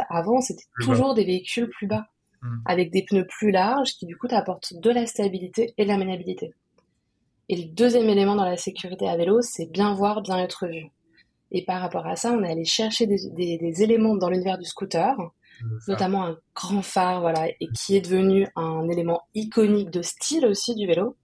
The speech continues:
Speaker 2: Ouais.
Speaker 1: Les clignotants à l'avant et à l'arrière, le feu stop à l'arrière, un vrai klaxon de scooter en plus de la sonnette.
Speaker 2: Ok.
Speaker 1: Et donc ça, c'est des éléments qui te permettent en fait de, euh, vraiment, euh, gagner en sentiment de sécurité, à la fois parce que t'es davantage maître à bord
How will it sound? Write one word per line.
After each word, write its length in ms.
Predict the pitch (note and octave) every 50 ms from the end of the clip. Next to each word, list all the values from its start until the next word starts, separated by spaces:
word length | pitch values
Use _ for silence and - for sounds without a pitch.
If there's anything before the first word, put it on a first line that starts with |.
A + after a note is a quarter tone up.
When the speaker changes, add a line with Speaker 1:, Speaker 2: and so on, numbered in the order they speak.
| _ _ -
Speaker 2:
Ouais. 120 | A#2+ A#2 A#2 A2+ A2+ - - - -
Speaker 1:
Les 200 | F#3 G3+ B3 B3
clignotants 600 | - - A#3+ A#3+ A#3 A3+ A#3 A#3 A3+ A3+ A3 - -
à 100 | G3+ G3+
l'avant 240 | G#3+ G#3 G#3 G#3 G3+
et 60 | F#3+
à 60 | F3+
l'arrière, 380 | E3+ D#3+ D#3+ D#3+ E3 G3+ F3 - - _ _ _ _ - _ _ _ _ _ _ _ _ _ _
le 160 | - G3 G#3+ A#3+
feu 120 | A#3+ A#3+
stop 220 | A3 - A3+ G#3 G#3
à 80 | G3
l'arrière, 480 | F#3 F3+ F3 F3 F3 F3 F3 G3 G#3+ A3+ - -
un 120 | - F3+ F3
vrai 160 | F#3 G#3 A3
klaxon 340 | A3 G#3+ G3 - - G3 F3+
de 80 | F3
scooter 380 | F3 - - - E3+ - G3+ G#3
en 100 | G#3 G3
plus 160 | F#3+ - F3+
de 80 | E3+ F3+
la 140 | E3 D#3+ E3
sonnette. 440 | - - D#3+ D#3+ D#3 D#3 _ - _ _ _ _ _ _ _ - A#2+
Speaker 2:
Ok. 160 | A#2 A2+ A#2 A2+ A2+ - _ _ _ _ _ _ _ _ _
Speaker 1:
Et 100 | - F3+
donc 140 | F3 F3 E3+
ça, 100 | - A#3
c'est 100 | A#3 A#3 F#3
des 160 | F3 D#3+ D#3+
éléments 220 | D#3+ E3+ F3+ G3+
qui 140 | G#3+ - F#3
te 40 | D#3+
permettent 320 | - E3 D#3+ F3+ G#3 G#3
en 80 | F#3+ E3
fait 180 | F#3 F#3+ F3+
de, 120 | E3 E3 E3+
euh, 320 | E3+ F3 E3 D#3 D3+ D#3
vraiment, 600 | D#3+ E3+ F3+ F#3 F#3 G3 F#3+ G3 G3 G3 F#3 E3+
euh, 40 | E3+ E3+ _ _ _ - E3 - _ _ _ _ _ _ _ -
gagner 380 | E3 E3 A3 A3 A3+ A#3 A#3
en 80 | A3 G3
sentiment 360 | - - G3 - - F3 F3+
de 60 | F3
sécurité, 580 | - - E3+ - F3 E3 E3 D#3+ - F3+ A3+ - _ _
à 100 | - G3+
la 120 | G#3 G#3+ G#3
fois 120 | - A3+
parce 160 | G#3+ G3+ G3
que 80 | - G3+
t'es 340 | G3 - F3+ F3 F#3 - _ _ _ _ - - - _ _ -
davantage 600 | - E3+ A3 G#3+ G#3+ A3 G#3+ A3 G#3+ G#3 G3 E3
maître 420 | F#3 F#3 F#3 G3+ G#3+ A3 G#3+ - G3+
à 60 | F3+
bord 320 | E3+ F#3 - - - -